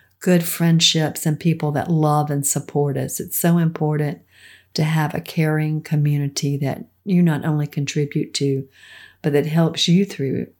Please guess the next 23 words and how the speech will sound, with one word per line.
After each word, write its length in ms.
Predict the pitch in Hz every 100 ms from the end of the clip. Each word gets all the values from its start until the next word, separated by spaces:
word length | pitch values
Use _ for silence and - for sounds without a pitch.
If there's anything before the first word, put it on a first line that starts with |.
| _
trying 420 | - 143 135 139
times 440 | 160 139 131 143
as 160 | 147 139
well. 500 | 147 139 139 143 151 - - - - - -
And 140 | 196 196
then 220 | 202 202
meaningful 920 | 214 233 247 262 254 240 233 240 -
work. 600 | 165 147 143 147 - - _ _ _ _ _ - _ -
If 100 | 165
you're 180 | 196 226
not 300 | 240 240 208
doing 400 | 202 190 190 185
something 500 | - 175 170 175 165
you 160 | 160
love, 560 | 156 151 143 147 143 143
I 80 | 170
really 540 | 165 160 165 170 170
want 340 | 165 160 151 -
to 140 | 165
encourage 640 | 147 147 160 151 156 156 165
you 340 | 156 151 160 _ - - - _ _
to 120 | -
keep 640 | 165 - - 190 185 185